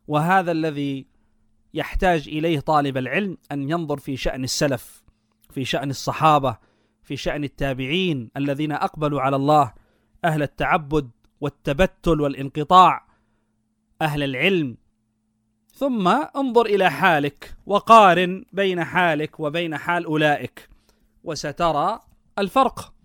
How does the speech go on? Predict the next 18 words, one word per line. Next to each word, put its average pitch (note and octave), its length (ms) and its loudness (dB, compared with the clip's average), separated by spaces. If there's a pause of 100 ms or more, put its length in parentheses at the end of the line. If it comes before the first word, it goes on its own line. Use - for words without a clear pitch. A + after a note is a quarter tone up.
(920)
ولا C4+ 280 2
تبتعد A#3+ 500 0
بعيدًا، G3+ 640 -2 (760)
فانظر B3 680 4 (640)
إلى F#3+ 600 2
حالك G3+ 720 2
مع F3 400 0
صلاة E3 440 2
الجماعة، C#3+ 800 -2 (800)
وهل D#3+ 300 -2
أنت F#3 260 -4
من D#3+ 260 -4
أهل E3 200 -4
المساجد D3 720 0
ومن C3 240 -6
أصحاب D3 400 0
الصفوف D3 440 -6
الأول؟ G#3+ 540 6